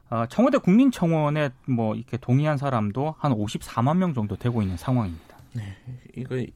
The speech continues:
Speaker 2: 이, 이런 어떤 진통이라고 할까요? 갈등이라고 할까요? 뭐, 이 시각 차이가 분명하게 드러나고 있는데, 이제 정의당이 이 와중에 이제 좀, 뭐랄까, 그게 대표적으로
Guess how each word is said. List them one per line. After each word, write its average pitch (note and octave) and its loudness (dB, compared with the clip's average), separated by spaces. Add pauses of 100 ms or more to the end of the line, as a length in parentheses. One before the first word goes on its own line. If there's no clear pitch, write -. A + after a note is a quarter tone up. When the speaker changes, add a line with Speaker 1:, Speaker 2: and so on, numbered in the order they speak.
(160)
Speaker 2:
이, D3 0 (500)
이런 D3+ 2
어떤 C3 0
진통이라고 D3 0
할까요? F#3+ 0
갈등이라고 C3+ -2
할까요? C#3 -4
뭐, B2+ -4
이 B2 -6
시각 - -6
차이가 D#3 -2
분명하게 D3 2
드러나고 D#3+ 0
있는데, A#2+ -2
이제 C3 -12
정의당이 F#3+ 2
이 B2 -6 (300)
와중에 A2+ -2
이제 G#2 -4
좀, G#2 -8
뭐랄까, G2+ -12
그게 A2+ -4
대표적으로 C3 -2